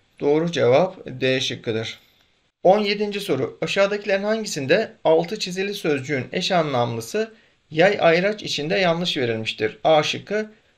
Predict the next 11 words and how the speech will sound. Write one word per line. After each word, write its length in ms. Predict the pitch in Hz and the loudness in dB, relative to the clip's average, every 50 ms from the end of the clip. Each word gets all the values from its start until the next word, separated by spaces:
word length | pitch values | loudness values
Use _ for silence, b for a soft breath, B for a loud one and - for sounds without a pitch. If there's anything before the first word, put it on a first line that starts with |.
| B | B
ağabeyinin 680 | - - 156 180 208 214 196 190 175 156 135 127 120 110 | 2 4 6 6 4 4 0 0 -2 -2 -2 -4 -6 -6
ikazını 880 | - 165 147 156 170 - 185 165 175 170 170 175 175 202 226 220 - 170 | -6 -6 -6 -4 -2 0 2 2 2 2 0 -2 -2 -2 -4 -4 -6 -8
dikkate 420 | 156 156 - - 175 175 175 196 | -10 -6 -2 0 0 0 2 2
almadığı 500 | - - 190 190 190 180 143 127 127 127 | 4 6 6 6 4 2 0 2 0 0
için 300 | 117 120 - 214 214 208 | -2 -2 -4 -6 -6 -6
pişman 400 | - 180 165 - - 170 156 139 | -6 -6 -4 -4 -2 0 -2 0
oldu. 460 | 117 107 107 107 107 - - 151 b b b b b b b b b _ - | 0 0 0 0 2 0 0 0 b b b b b b b b b _ 0
Altı 340 | - 151 156 170 165 214 - | 4 4 4 4 2 -2 -8
çizili 340 | - 196 190 190 196 202 | -6 -6 -6 -6 -6 -6
sözcük 400 | 196 - 170 139 - - 101 - | -4 -4 -4 -4 -4 -6 -10 -8
ikazını, 880 | 120 147 147 151 - 170 147 143 139 127 123 120 120 151 202 220 220 | -8 -8 -6 -2 2 4 4 4 4 2 -2 -2 -2 -2 -2 -4 -4